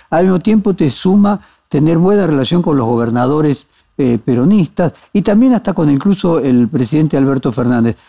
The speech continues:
¿Por qué vos podés establecer esas buenas relaciones con personas que en líneas generales no logran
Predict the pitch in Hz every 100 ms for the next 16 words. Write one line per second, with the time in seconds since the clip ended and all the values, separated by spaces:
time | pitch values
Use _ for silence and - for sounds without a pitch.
0 | _ - 190 - 277 220 165 131 - -
1 | _ _ _ _ _ - 147 143 147 147
2 | 131 131 - 147 143 - 143 131 143 131
3 | 127 120 143 135 139 139 _ _ - -
4 | 120 139 120 156 151 - 135 131 151 151
5 | - 139 143 143 147 139 151 143 147 147
6 | 151